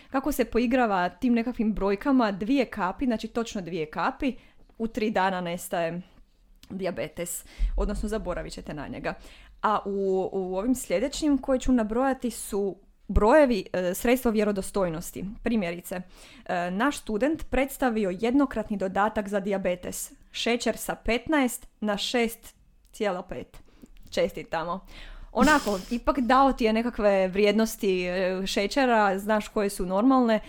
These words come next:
Speaker 1: tako da tu baš ima sre-, sredstvo legitimiteta taj, ti brojevi. Ili, bacite svoj slušni aparat. Ovaj trik smanjuje gubitak sluha za dvadeset jedan dan. Čućete sve. I zanimljivo je kako su te reklame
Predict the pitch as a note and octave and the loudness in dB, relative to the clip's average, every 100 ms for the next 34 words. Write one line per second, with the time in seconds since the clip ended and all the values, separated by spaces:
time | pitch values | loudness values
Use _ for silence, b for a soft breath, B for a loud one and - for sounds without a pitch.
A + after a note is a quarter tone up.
0 | b - A3 G#3+ G#3+ G#3+ G3 F#3+ - - | b -4 0 2 4 4 2 -2 -10 -18
1 | - - - - - - - G#3 G#3 - | -16 -18 -14 -14 -12 -14 -10 -2 -2 -2
2 | F#3+ F3+ - F3+ F#3+ G3 G3 - F3 F3 | -4 -6 -6 -6 -6 -8 -8 -6 -8 -8
3 | F3 F3+ F3+ F3+ E3 E3+ F3+ - F#3 E3+ | -10 -12 -8 -8 -8 -10 -10 -12 -10 -10
4 | F3+ E3+ - - F3+ - G3 E3+ D3 D#3+ | -10 -12 -18 -18 -14 -10 -8 -6 -8 -10
5 | b b - B3+ F3+ D#3+ b G3+ B3 E4+ | b b 0 2 2 -4 b 2 2 2
6 | - B3 B3 C#4 B3+ B3 - A3 G#3 F3+ | 0 0 0 0 0 0 2 2 2 0
7 | E3+ - - - A#3 C#4+ C#4 C#4 D4 - | 0 -8 -16 -4 2 2 2 -2 -2 -4
8 | - A3+ A#3 C4 G3+ F#3+ G#3+ A#3+ G#3+ - | -2 2 4 4 4 -2 -2 -4 -6 -4
9 | B3 B3 A3 G3+ F#3 G#3 G3+ G3+ - E3+ | -6 -4 -4 -2 -2 -2 -2 -6 -6 -6
10 | F3 D#3+ D#3 - - - C4 B3 A3+ G3+ | -6 -6 -8 -10 -16 -2 -2 0 -2 -4
11 | G#3 - - - - b b b - - | -8 -10 -12 -12 -16 b b b -8 -2
12 | A3 A3 A#3 E4 D#4 A#3+ B3+ B3+ C#4+ A#3 | 4 4 4 2 2 2 0 -4 -4 -6
13 | A3 - D4 A#3+ G3+ - - F#3+ G#3+ D#4 | -6 -2 0 0 -2 -6 -6 -2 2 4